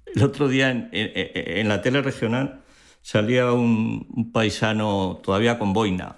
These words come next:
de Zamora y le decía a la periodista joven, "Escuche, escuche". Y decía, "¿Qué, qué, qué quieres que escuche?". Dice, "No se oye nada". <laughs> Y dice, "No hay, no hay pájaros, no hay pájaros". Y es verdad, ¿eh?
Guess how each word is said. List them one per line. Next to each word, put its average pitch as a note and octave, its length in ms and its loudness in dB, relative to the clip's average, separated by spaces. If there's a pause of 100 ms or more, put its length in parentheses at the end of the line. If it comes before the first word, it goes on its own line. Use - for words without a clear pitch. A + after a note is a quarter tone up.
(120)
de F#2+ 140 0
Zamora B2+ 680 0 (280)
y G2+ 80 -6
le G2+ 140 2
decía G#2+ 480 0
a - 240 -8
la G2+ 180 -2
periodista G2 560 -2
joven, F#2 560 0 (140)
"Escuche, F3+ 460 0
escuche". - 760 -2 (640)
Y G#2+ 120 0
decía, G2+ 420 2
"¿Qué, - 540 -4
qué, - 500 -4
qué C#3+ 160 -2
quieres C#3 220 0
que C3+ 100 -2
escuche?". D#3 400 0
Dice, E2+ 260 -4
"No B2 140 2
se F#3 100 0
oye D#3+ 180 0
nada". F3+ 480 -4 (460)
<laughs> - 380 2 (360)
Y G#2+ 100 2
dice, - 440 -4
"No C3 100 4
hay, F#3+ 140 0
no C#3+ 100 2
hay G#3 80 0
pájaros, D3 540 -4
no B2+ 100 -6
hay C#3 80 -2
pájaros". C3+ 520 -6 (480)
Y G2+ 140 0
es B2 80 0
verdad, D3 400 0
¿eh? - 320 -6